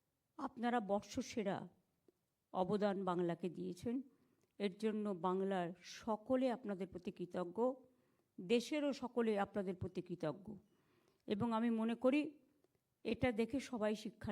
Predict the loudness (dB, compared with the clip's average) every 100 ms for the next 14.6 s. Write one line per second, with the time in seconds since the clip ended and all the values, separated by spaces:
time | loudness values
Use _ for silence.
0 | -2 0 0 -2 -14 _ _ _ _ _
1 | -4 -2 0 -2 -8 _ -10 -8 -4 -4
2 | -4 -8 -4 -2 -2 -4 -2 -2 -4 -16
3 | _ _ _ -10 -8 -6 -4 -2 -2 -2
4 | 0 0 0 -4 -8 _ -16 0 2 2
5 | -2 -4 -6 -6 -10 -10 -10 -14 -16 _
6 | _ _ _ _ _ _ _ 2 2 4
7 | 2 4 2 0 2 2 2 0 4 4
8 | 2 2 4 2 2 0 0 -8 _ _
9 | _ -6 -2 0 2 4 2 0 0 0
10 | 2 4 4 0 0 0 0 -2 -2 -2
11 | 0 -2 -2 -4 -2 0 -2 -4 _ _
12 | _ _ _ _ _ _ _ _ _ _
13 | 0 2 0 2 2 2 2 2 2 2
14 | 2 2 2 0 -4